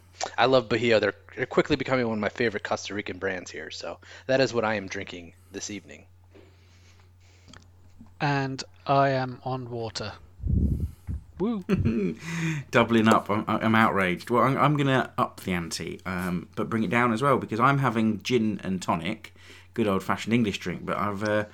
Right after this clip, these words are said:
Speaker 3: I've got a special gin, and I, <laughs> I promise you this is real. I've got unicorn tears because I wanted to be drinking <laughs> tears for this episode because, you know,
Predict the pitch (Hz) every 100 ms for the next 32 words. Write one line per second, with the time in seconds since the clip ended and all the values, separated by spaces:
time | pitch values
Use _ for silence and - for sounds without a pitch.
0 | - - - - 113 151 - - 151 -
1 | 120 104 135 123 90 85 101 101 - -
2 | - - - - - - - 113 - 143
3 | 123 123 107 110 92 98 98 117 - -
4 | - 120 113 127 120 117 151 123 110 95
5 | 87 95 87 67 - - - - - 120
6 | 120 127 131 123 120 110 - 101 123 127
7 | - 120 117 110 - 113 95 85 82 -
8 | - - - - - - - 110 104 101
9 | 87 90 90 87 85 92 - 92 - -
10 | 127 117 98 101